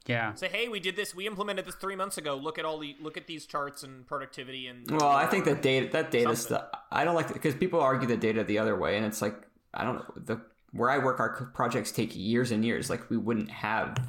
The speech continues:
Speaker 3: th-, we can't have any valid data over, like, a thirty-year sample. So I, I kinda get annoyed when people talk about why, why aren't companies showing data? It's like, 'cause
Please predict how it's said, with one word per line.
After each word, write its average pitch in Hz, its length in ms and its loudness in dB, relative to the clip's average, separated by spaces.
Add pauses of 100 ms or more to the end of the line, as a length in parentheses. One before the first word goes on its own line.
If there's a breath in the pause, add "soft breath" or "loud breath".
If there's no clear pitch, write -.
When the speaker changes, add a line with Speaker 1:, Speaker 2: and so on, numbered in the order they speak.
(560)
Speaker 3:
th-, - 280 -6
we 107 80 -2
can't 110 240 -2
have 110 220 2
any 98 240 -2
valid 98 360 0
data - 480 -4
over, - 240 -2
like, 82 260 -2
a - 60 -4
thirty-year 110 480 -2
sample. - 340 -6
So 113 380 0 (480 loud breath)
I, 131 360 4
I 139 40 2
kinda 160 220 2
get 139 80 4
annoyed 117 160 4
when 113 80 2
people 117 180 0
talk - 240 2
about 95 400 0
why, 113 140 2
why 113 180 4
aren't 110 140 -2
companies 104 260 0
showing 92 280 0
data? - 260 2
It's - 180 -12
like, 135 160 -8
'cause 139 300 -8